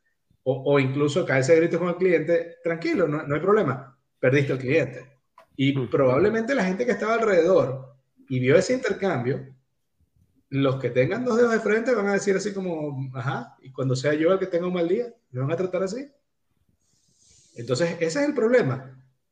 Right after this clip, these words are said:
Speaker 1: Además, es lo que yo le recomiendo a la gente. Ponte en el zapato del cliente, o me vas a decir que ti-, que tú nunca estuviste del otro lado,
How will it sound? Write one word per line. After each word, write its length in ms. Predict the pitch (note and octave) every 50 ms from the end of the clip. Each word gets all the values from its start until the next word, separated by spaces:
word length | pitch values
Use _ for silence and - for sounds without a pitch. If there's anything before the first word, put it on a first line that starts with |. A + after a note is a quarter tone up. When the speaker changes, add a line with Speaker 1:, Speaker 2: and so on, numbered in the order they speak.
| _ _ _
Speaker 1:
Además, 520 | - C#3+ C3 B2+ A#2+ C3 D3+ E3+ D#3 C#3+ C#3+
es 80 | C#3+
lo 60 | D#3+ D#3+
que 80 | E3+ D#3+
yo 60 | D#3+
le 80 | E3 E3+
recomiendo 320 | E3+ D3+ D3 C#3 C#3+ D#3
a 40 | D3+
la 60 | D3
gente. 340 | D#3+ D3+ C3+ C3 - - - - _ _ _ _ _ _
Ponte 220 | - C#3+ D3 - G3+
en 60 | G#3+
el 60 | F#3+
zapato 300 | - D#3+ C#3 D#3 D#3 F#3+
del 100 | F#3+ F#3
cliente, 560 | F3 F3+ F3+ D#3+ C3 B2+ B2+ - - - - _ _
o 80 | D#3+
me 100 | D3+ D#3
vas 200 | D3 D#3+ F#3 F#3+
a 40 | F#3+
decir 280 | F3+ D3+ C3+ F3 E3+ -
que 120 | F3 D#3
ti-, 300 | - - - F#3 F#3+ F#3+
que 180 | - - E3+ D3+
tú 220 | - - G#3 G#3
nunca 280 | G3+ G3+ G#3 G#3 G#3+ G3+
estuviste 440 | G3 - E3+ D#3 D#3+ D3 - E3+ E3
del 100 | C#3+ C3+
otro 220 | C3 B2+ A#2+ -
lado, 220 | - - - -